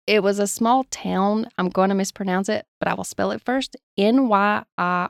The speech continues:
R B A T O R.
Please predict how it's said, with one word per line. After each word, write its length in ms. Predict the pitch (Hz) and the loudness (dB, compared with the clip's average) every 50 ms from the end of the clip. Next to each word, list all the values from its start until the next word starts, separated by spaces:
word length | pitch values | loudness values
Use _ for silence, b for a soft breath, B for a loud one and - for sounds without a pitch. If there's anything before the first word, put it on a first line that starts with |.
| - | -2
R 380 | - 185 175 175 175 180 185 - _ _ _ | 0 2 2 2 2 0 -2 -4 _ _ _
B 340 | 196 190 202 208 240 269 - _ - | -6 -6 -4 -4 -6 -8 -10 _ -4
A 360 | 220 208 202 190 190 196 196 - _ _ _ _ | -2 0 2 2 0 0 -2 -6 _ _ _ _
T 360 | - - 185 180 185 - - _ _ _ - | -6 -4 -4 -4 -4 -6 -10 _ _ _ -4
O 320 | 180 175 175 185 - - - _ - | -2 -2 0 -2 -4 -6 -12 _ -2
R. 320 | 175 170 175 - - - | -2 -2 -2 -2 -6 -10